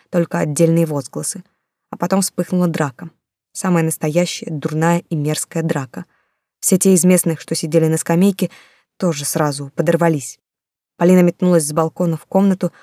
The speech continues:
схватила на ходу Сашкину скакалку, на которой ту заставляли прыгать в центре реабилитации,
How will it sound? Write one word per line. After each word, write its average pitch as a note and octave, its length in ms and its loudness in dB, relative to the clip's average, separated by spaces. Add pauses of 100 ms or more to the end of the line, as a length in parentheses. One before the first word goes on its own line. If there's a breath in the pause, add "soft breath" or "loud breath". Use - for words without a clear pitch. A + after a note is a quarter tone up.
(140 soft breath)
схватила G3+ 460 0
на F#3 120 4
ходу F3 300 -2
Сашкину E3+ 480 -2
скакалку, G#3 580 -4
на F#3 100 -2
которой F#3 400 -4 (100)
ту F#3 240 0
заставляли E3+ 560 0
прыгать D#3+ 400 -2
в - 60 -20
центре D#3+ 360 -2
реабилитации, E3 800 0